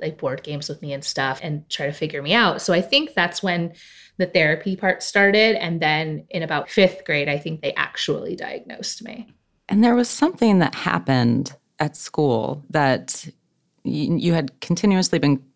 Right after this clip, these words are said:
Speaker 2: like, running off to the bathroom just as a
Speaker 1: <laughs>
Speaker 2: way of coping with your hyperactivity to let some of that energy out. Tell me what happened.
Speaker 1: Yeah, so I started to realize, obviously, if you tell a teacher you have to go to the restroom,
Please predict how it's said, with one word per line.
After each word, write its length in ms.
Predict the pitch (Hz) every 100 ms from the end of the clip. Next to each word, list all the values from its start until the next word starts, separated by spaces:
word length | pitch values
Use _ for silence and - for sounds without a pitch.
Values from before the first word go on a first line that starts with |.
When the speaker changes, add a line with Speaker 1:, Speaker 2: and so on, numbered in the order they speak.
| _
Speaker 2:
like, 140 | 156 -
running 300 | 160 160 156
off 140 | 139
to 100 | -
the 80 | 147
bathroom 440 | 127 131 131 139 131
just 200 | 240 233
as 220 | 226 143
a 80 | 151
Speaker 1:
<laughs> 100 | 180
Speaker 2:
way 160 | 185
of 200 | 180 151 - 269 285 254 -
coping 380 | 196 190 190 170
with 140 | 165
your 120 | 165
hyperactivity 760 | 160 160 143 - - 165 143 143
to 100 | 131
let 200 | 139 135
some 140 | 160 135
of 100 | 131
that 160 | 131 -
energy 480 | 151 143 139 135 -
out. 420 | 123 117 113 - -
Tell 140 | - 196
me 240 | 254 247
what 220 | - 151
happened. 480 | 143 117 85 82 131 - _ _ _
Speaker 1:
Yeah, 200 | 254 277
so 140 | 254 247
I 60 |
started 420 | 247 - 254 370 -
to 200 | - 202
realize, 720 | 185 185 180 175 175 - -
obviously, 560 | 190 190 185 - 185 - - _ _
if 140 | - 185
you 100 | 190
tell 200 | 190 175
a 60 |
teacher 260 | 170 175 165
you 80 | 160
have 120 | 160
to 80 | -
go 100 | 156
to 40 |
the 80 | 151
restroom, 680 | 143 151 - 170 151 143